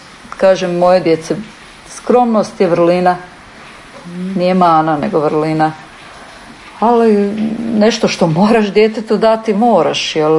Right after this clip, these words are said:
danas djeca moraju i jesti, i obuće i sve. Nažalost, jeste. Mislim,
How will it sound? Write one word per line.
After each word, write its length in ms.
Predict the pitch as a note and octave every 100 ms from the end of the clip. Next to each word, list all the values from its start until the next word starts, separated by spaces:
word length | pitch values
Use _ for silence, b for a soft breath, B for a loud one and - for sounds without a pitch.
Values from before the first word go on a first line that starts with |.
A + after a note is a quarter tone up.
| D3+ D#3 E3
danas 440 | E3 F3 F3 - E3+
djeca 480 | E3 E3+ E3+ F#3 D#3+
moraju 640 | D#3 D#3 D#3 F#3 F#3 F3 F3+ - -
i 240 | E3 D#3 D#3
jesti, 420 | F3+ F3+ - F3
i 60 |
obuće 720 | D#3+ D#3 D#3 E3+ F3 - E3 D#3
i 40 |
sve. 420 | D3+ - F3 F3+ F3 B B B D#3
Nažalost, 560 | D3+ D#3+ F#3+ D3 -
jeste. 360 | E3 F3+ - - -
Mislim, 260 | - - -